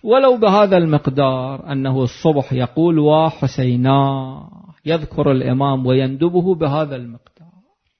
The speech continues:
"فلأندبنك صباحاً ومساءً". هذا التعامل الاستثنائي هو الذي أبقى هذه القضية وخلد هذه القضية. المؤمنون،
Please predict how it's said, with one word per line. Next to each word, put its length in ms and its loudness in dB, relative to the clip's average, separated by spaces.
"فلأندبنك 1120 -2
صباحاً 720 -2
ومساءً". 500 -20
هذا 300 2
التعامل 840 -4
الاستثنائي 1300 -6
هو 220 -4
الذي 420 -8
أبقى 500 0
هذه 440 -6
القضية 680 -16
وخلد 680 2
هذه 480 -2
القضية. 560 -20
المؤمنون، 1200 -2